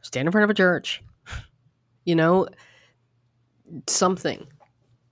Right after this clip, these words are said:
Because that's, that is going to increase your ability to get in front of the right people.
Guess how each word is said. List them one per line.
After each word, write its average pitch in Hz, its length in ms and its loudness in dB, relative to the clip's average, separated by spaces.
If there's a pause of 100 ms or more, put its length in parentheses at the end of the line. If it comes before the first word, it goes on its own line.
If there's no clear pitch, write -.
(140)
Because 139 220 -2
that's, 143 260 -2
that 151 300 0
is 165 120 -2
going 147 240 0
to - 220 -8
increase 175 500 -2
your 156 160 2
ability 139 440 0
to - 140 -6
get 120 120 -6
in 120 60 -8
front 131 160 -4
of 120 40 -6
the 123 80 -4
right 120 200 -6
people. - 400 -12